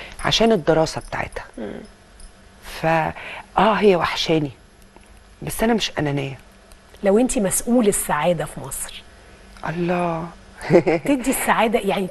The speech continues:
Speaker 2: تعملي إيه لإسعاد الناس؟
Speaker 1: حن-، هنضف لهم الشوارع. آم، هعمل القاهرة دي طريق واحد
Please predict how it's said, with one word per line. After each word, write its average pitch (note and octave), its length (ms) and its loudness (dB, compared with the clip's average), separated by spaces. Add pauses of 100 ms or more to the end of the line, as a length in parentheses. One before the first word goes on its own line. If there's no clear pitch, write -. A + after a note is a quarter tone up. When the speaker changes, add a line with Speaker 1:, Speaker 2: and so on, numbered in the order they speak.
(100)
Speaker 2:
تعملي B3 340 2
إيه C4+ 140 2
لإسعاد F#3+ 460 -4
الناس؟ E3 160 -2
Speaker 1:
حن-، A3+ 460 2 (1600)
هنضف G#3 480 2
لهم A3+ 140 0
الشوارع. F3 560 -2 (1040)
آم، E3+ 480 0 (1300)
هعمل A3+ 720 2 (100)
القاهرة G3 480 2
دي F#3 180 0 (100)
طريق F3 300 0
واحد F3+ 380 0